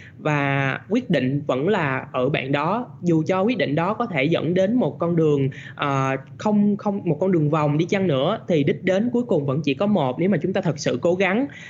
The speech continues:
Vậy nên đối với Hải Đăng thì việc nhận ra mình muốn học gì hay là muốn làm gì mà không chạy theo xu hướng của xã hội cũng rất là dễ. Đó là việc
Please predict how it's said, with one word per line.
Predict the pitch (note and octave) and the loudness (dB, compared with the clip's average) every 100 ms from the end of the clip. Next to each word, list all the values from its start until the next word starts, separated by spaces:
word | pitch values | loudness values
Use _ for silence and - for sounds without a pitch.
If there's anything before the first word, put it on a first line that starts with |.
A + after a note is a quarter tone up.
| - - | -18 -6
Vậy | D#3 D3+ | 0 2
nên | G3+ G3+ | 2 2
đối | G3+ A3+ | 2 2
với | C4 | 0
Hải | C#3 | 0
Đăng | D#3+ G3 F#3+ | 0 0 0
thì | F#3 D3+ C#3+ | 2 2 2
việc | C#3+ D3 | 0 0
nhận | C3 D3 | 0 0
ra | F3 | 0
mình | F3 D3 | 0 0
muốn | D3 G#3 | 0 0
học | F#3+ - | -2 -2
gì | D#3 D#3 C3+ C3 - - | 0 2 0 -4 -14 -4
hay | G3+ F#3+ | 0 2
là | D#3+ | 2
muốn | D3+ A3 | 2 2
làm | G#3 C#3+ | 0 2
gì | C#3+ C#3+ | 2 2
mà | C3+ | 0
không | - F#3 F3+ | -2 -4 -2
chạy | C3+ - | -2 0
theo | F3+ E3+ | 0 2
xu | F3 | 2
hướng | F#3+ A3 | 2 0
của | E3+ | -2
xã | E3 | -2
hội | F#3 C3 B2+ | -2 0 -2
cũng | C3+ A#2+ D3+ | -2 -2 0
rất | A#3 E3+ | 0 0
là | |
dễ. | C3+ B2+ B2+ F3 A#3 - - - | 0 0 2 0 -2 -10 -12 -4
Đó | G#3+ | 0
là | A3+ D3 | 0 0
việc | C#3 | 0